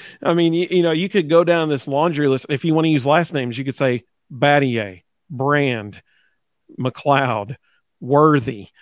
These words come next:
I mean, like, it's just, it's, it's mind-boggling. And the fact that they're separated by eight miles and a shade of blue,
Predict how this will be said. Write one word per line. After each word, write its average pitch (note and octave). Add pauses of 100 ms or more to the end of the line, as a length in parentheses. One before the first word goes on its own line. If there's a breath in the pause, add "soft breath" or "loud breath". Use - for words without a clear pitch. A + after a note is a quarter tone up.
(220 soft breath)
I C#3+
mean, D3+
like, D#3
it's -
just, D#3
it's, E3
it's F3+
mind-boggling. C#3+ (440)
And C#3+
the C#3
fact D#3+
that D3+
they're B2+
separated D3+
by B2
eight D3+
miles C#3
and A#2+
a -
shade C3
of B2+
blue, A2